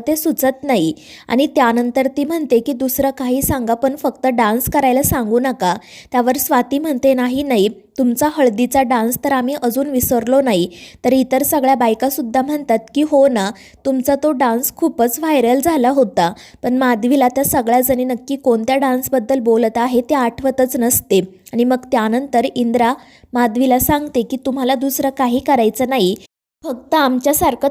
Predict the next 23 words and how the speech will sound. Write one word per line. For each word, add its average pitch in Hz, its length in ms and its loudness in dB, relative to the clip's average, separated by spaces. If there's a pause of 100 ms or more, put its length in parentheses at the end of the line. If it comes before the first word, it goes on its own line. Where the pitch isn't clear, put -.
तयार 254 280 2
व्हायचं 311 420 0
आहे." 269 320 0
त्यावर 254 340 0
माधवी 240 440 0
म्हणते, 294 380 0
"ठीक 285 400 -2
आहे, 269 220 2
मग 277 220 -4
मी 269 160 -6
घरी 277 320 0
जाऊन 277 320 0
तयार 262 340 4
होऊन 277 280 2
येते." 196 380 2 (460)
पण 262 180 2
इंद्रा 269 340 2
म्हणते 302 340 0
की, 254 180 -2
"नाही, 269 440 0 (400)
आम्ही 254 220 -4 (100)
तुम्हाला 269 320 4 (140)
इथे 277 280 0